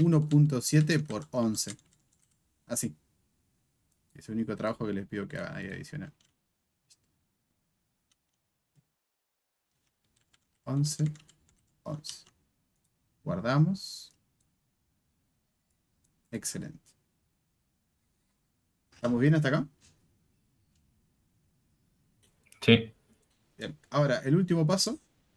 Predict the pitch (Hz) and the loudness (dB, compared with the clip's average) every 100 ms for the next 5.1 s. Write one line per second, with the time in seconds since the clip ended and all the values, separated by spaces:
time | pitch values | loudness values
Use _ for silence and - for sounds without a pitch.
0 | _ _ _ _ _ _ _ 127 151 151 | _ _ _ _ _ _ _ 2 2 2
1 | - 117 110 104 104 104 104 104 104 - | -2 -2 0 0 0 0 -2 -4 -6 -6
2 | 107 110 113 - 113 101 110 107 147 151 | -4 -2 -4 -4 -6 -4 -6 0 0 0
3 | 180 240 - _ _ _ _ _ _ - | 0 -2 -4 _ _ _ _ _ _ -6
4 | 123 123 - 107 - - 117 104 113 117 | 0 0 0 -4 -4 -2 -2 0 0 0